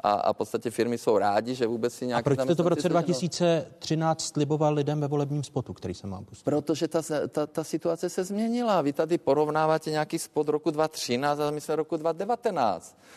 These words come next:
Speaker 1: A normálně v reálném životě je potřeba reagovat na novou situaci. My máme novou situaci.
Speaker 2: A
Speaker 1: Máme
Speaker 2: co když
Speaker 1: nejnižší
Speaker 2: začne,
Speaker 1: nezaměstnanost v Evropě.
Speaker 2: co když se zhorší ekonomika, eh, bude
Speaker 1: Prosím vás,
Speaker 2: nezaměstnanost?
Speaker 1: ty vaše
Speaker 2: Zří-
Speaker 1: prognózy katastrofální,
Speaker 2: To nejsou
Speaker 1: jako
Speaker 2: moje prognózy,
Speaker 1: jsou,
Speaker 2: promiňte.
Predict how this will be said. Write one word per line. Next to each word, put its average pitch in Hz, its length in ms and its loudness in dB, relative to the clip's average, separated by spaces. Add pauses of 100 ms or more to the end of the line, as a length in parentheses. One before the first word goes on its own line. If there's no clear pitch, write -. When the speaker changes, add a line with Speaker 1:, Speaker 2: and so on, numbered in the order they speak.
(140)
Speaker 1:
A 110 100 -2
normálně 139 480 2
v - 20 4
reálném 143 360 2
životě 117 400 0
je 135 40 2
potřeba 135 760 0 (140)
reagovat 120 480 2
na 139 100 -2
novou 151 220 0
situaci. 190 540 -2
My 156 140 -4
máme 185 240 0
novou 131 260 2
situaci. 95 540 -6
Speaker 2:
A 113 40 -6
Speaker 1:
Máme 131 120 0
Speaker 2:
co 175 120 4
když 180 100 2
Speaker 1:
nejnižší 190 340 2
Speaker 2:
začne, 156 200 2
Speaker 1:
nezaměstnanost 147 500 2
v - 40 -6
Evropě. 123 160 2
Speaker 2:
co 107 260 4
když 98 120 0
se 107 340 0
zhorší 135 460 -2
ekonomika, 110 840 -2 (400)
eh, 107 320 2 (280)
bude 156 180 6
Speaker 1:
Prosím - 0 -
vás, 170 60 4
Speaker 2:
nezaměstnanost? 120 840 0
Speaker 1:
ty - 60 2
vaše 120 260 2
Speaker 2:
Zří- 120 80 -4
Speaker 1:
prognózy 113 480 0
katastrofální, 113 1200 0
Speaker 2:
To 110 60 0
nejsou 139 240 0
Speaker 1:
jako 117 120 6
Speaker 2:
moje 113 140 2
prognózy, 113 360 -2
Speaker 1:
jsou, - 100 -2
Speaker 2:
promiňte. 185 420 2